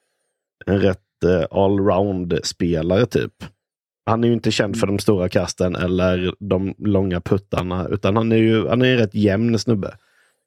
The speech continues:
Eh, så jag tänker väl att, eh, d-, han får, han får liksom re-, representera jämnhet och stabilitet i,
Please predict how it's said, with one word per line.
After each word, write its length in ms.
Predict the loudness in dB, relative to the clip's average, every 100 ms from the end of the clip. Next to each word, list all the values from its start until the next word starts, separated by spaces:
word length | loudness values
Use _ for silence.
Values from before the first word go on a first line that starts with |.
| -6
Eh, 880 | 0 2 2 2 0 0 -2 -4 -10
så 180 | -2 2
jag 200 | 2 2
tänker 380 | -2 -4 -2 0
väl 240 | 0 0
att, 400 | 0 -2 _ -8 -2
eh, 220 | -2 -4 -10 -16 _ _ _ _ _ _ _ _ _ _ _ -12
d-, 240 | -8 -8 -6
han 240 | -2 -2
får, 200 | 0 0
han 120 | 0 0
får 460 | -2 -2 -6 -8 -14 -10 -2
liksom 320 | 0 2 0
re-, 500 | -2 -6 -6 -6 -8 -8
representera 760 | -2 -2 0 2 2 2 2 2
jämnhet 640 | 2 0 -2 -4 -4 -2
och 60 | -4
stabilitet 680 | -2 -2 -4 0 -2 -2 -4
i, 200 | -6